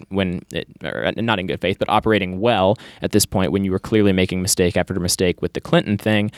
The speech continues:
You need to hand us those documents. And if you don't hand us over these doc-, these documents," uh, Ryan has apparently been saying,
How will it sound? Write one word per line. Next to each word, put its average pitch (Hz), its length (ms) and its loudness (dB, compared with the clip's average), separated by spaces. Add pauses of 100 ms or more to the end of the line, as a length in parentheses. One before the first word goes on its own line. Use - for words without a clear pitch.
(180)
You 113 100 0
need 127 220 2
to 117 60 0
hand 117 180 2
us 110 60 -2
those 107 140 2
documents. 104 420 0
And 113 120 0
if 107 80 -2
you 107 80 2
don't 175 220 0
hand 143 180 2
us 101 120 2
over 90 120 2
these 85 140 0
doc-, 82 260 0 (240)
these 95 160 -2
documents," 98 600 -2
uh, 95 180 2
Ryan 95 540 0
has 104 200 0
apparently 95 400 -4
been 90 200 -2
saying, 98 360 0